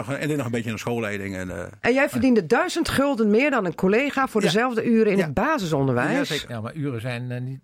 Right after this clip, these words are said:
Speaker 3: uren zijn niet hetzelfde, neem ik aan. Maar ik, ik
Speaker 1: Ja,
Speaker 3: zit
Speaker 1: maar
Speaker 3: nog even
Speaker 1: gewoon
Speaker 3: over de
Speaker 1: volledige
Speaker 3: staking.
Speaker 1: baan,
Speaker 3: Nog
Speaker 1: volledige
Speaker 3: even
Speaker 1: baan.
Speaker 3: over
Speaker 2: Oh.
Speaker 3: de staking nog. Kijk, ik, we, er moet structureel geld bij, hè? Maar,
Speaker 2: Ja.
Speaker 3: maar ik heb in, eh, nou ja, ik ben
Speaker 2: Doordat er te veel werkdruk is, te weinig docenten.
Speaker 3: Ja, ja, nee, maar, ja, maar goed, maar,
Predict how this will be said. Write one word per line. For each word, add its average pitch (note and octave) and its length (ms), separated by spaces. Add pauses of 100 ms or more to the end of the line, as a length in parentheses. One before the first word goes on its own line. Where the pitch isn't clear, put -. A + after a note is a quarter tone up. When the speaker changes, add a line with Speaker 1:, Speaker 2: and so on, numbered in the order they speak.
(140)
Speaker 3:
uren F#3 260
zijn C#3+ 140
niet A2 140
hetzelfde, A2 400
neem G#2+ 160
ik A2 120
aan. G2 200 (380)
Maar E3 160
ik, G3 60
ik A3+ 80
Speaker 1:
Ja, - 60
Speaker 3:
zit A#3+ 80
Speaker 1:
maar F3 100
Speaker 3:
nog D#3+ 100
even G3+ 120
Speaker 1:
gewoon F#3+ 100
Speaker 3:
over G#3 80
de G3 60
Speaker 1:
volledige G#3+ 240 (100)
Speaker 3:
staking. D#3+ 140
Speaker 1:
baan, D3 120
Speaker 3:
Nog F#3+ 80
Speaker 1:
volledige E3+ 280
Speaker 3:
even C#3+ 120
Speaker 1:
baan. C3 100
Speaker 3:
over G3 140
Speaker 2:
Oh. G3+ 60
Speaker 3:
de F3 100
staking F3+ 400
nog. A3 120 (360)
Kijk, E3+ 140
ik, F3 240
we, E3 200 (200)
er F3 200
moet A3 160
structureel G3+ 400
geld A2+ 260
bij, F#2+ 220
hè? C#3 100
Maar, F#3+ 100
Speaker 2:
Ja. F3 200 (340)
Speaker 3:
maar D3 180
ik F#3+ 120
heb G3 180
in, F3 160
eh, D#3+ 80
nou C#3 120
ja, D#3 160
ik D#3 80
ben C4+ 100
Speaker 2:
Doordat C#4+ 420
er C4 120
te C4+ 120
veel C4+ 220
werkdruk A3+ 460
is, A3 200
te D#4 120
weinig C4 320
docenten. G#3+ 580
Speaker 3:
Ja, G#3 100
ja, A3 180
nee, F#3+ 140
maar, G#3 160
ja, A3+ 180
maar G#3+ 100
goed, G#3+ 160
maar, A3 100